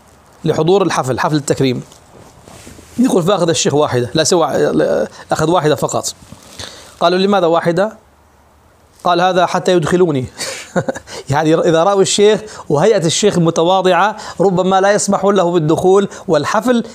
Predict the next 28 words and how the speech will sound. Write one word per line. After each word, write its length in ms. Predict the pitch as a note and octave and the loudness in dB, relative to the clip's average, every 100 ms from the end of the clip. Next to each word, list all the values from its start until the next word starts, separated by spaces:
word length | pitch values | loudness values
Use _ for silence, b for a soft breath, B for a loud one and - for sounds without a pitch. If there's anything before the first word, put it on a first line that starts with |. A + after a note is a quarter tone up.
| B | B
من 140 | E3 | 0
أجل 220 | G#3 G3 F#3+ | 2 2 0
تكريمه 460 | F#3+ G#3+ A3 G3 | 2 2 4 4
هو، 360 | F3 G3+ D#3 C3 - - B B B B B B B B _ - | 4 4 2 -2 -10 -20 B B B B B B B B _ -4
الحفل 500 | C#3 - G#3 B3 A#3+ | -2 0 2 2 4
من 160 | F#3 G#3 | 2 2
أجل 220 | G#3 F#3+ | 2 2
تكريم 360 | F3 G3 A#3 | 2 2 2
الشيخ، 500 | G#3 - G#3+ B3 B3 - B B | 0 2 4 4 2 -6 B B
فخشي 520 | D#3+ - B3+ - A#3 B3+ B3+ B B | -4 0 0 2 2 2 0 B B
أن 80 | E3+ | 0
لا 180 | F3 A3 | 2 4
يدخلوه 600 | A3+ A3+ G#3+ A#3 B3 A3+ B B | 2 2 2 4 4 2 B B
إذا 220 | F3 F#3 | 2 2
رأوا 340 | G3+ G#3 A3 G#3+ B | 2 2 0 -4 B
يعني، 460 | G3 G3+ G#3+ A3 A3 B B | 0 2 2 0 0 B B
آه، 260 | - F#3 F3 | 0 2 2
تواضعه 760 | F#3 F#3+ F#3 G3+ G#3 G3 A3 A3 B - | 0 2 2 4 2 2 0 -2 B -2
وحياة 920 | F3 F#3 F3+ E3+ D#3+ C#3 D#3 F3 F#3+ F3 | 2 4 4 2 2 0 0 0 0 0
الفقر 400 | C#3 F3 F#3+ F3 | -2 -2 0 0
التي 240 | D#3+ D#3+ | 0 0
كان 200 | D#3 D#3+ | 0 2
يعيشها. 680 | D#3+ D#3+ D3 D3 D#3+ C#3 C#3+ B B | 2 2 2 0 0 0 -2 B B
يع-، 140 | D#3+ D#3+ | 0 0
ها، 140 | E3 | 0
نعم. 320 | D3+ B2+ A#2+ C#3 - B B B E3 D#3 | 0 -2 -4 -8 -16 B B B -16 -4
تم 240 | C4+ C4 A#3 | -2 0 0
الحفل، 600 | G3+ A3+ G3+ B3+ C#4 | 0 0 2 2 2